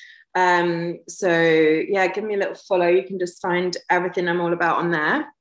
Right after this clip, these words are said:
Um, and I'm actually taking on new clients, um, in the next week or two.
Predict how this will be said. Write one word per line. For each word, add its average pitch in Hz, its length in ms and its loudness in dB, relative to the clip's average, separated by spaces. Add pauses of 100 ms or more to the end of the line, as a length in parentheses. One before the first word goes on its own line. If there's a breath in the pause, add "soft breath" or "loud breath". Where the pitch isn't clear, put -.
Um, 175 520 0 (100)
and 196 240 -4
I'm 202 100 -6
actually 220 280 -4
taking 208 320 -12
on 196 420 -8 (560 soft breath)
new 208 640 -2
clients, 190 1080 -6
um, 165 440 -8 (100)
in 175 100 -10
the 170 60 -8
next - 260 -14
week 180 220 -8
or - 60 -10
two. 120 380 -10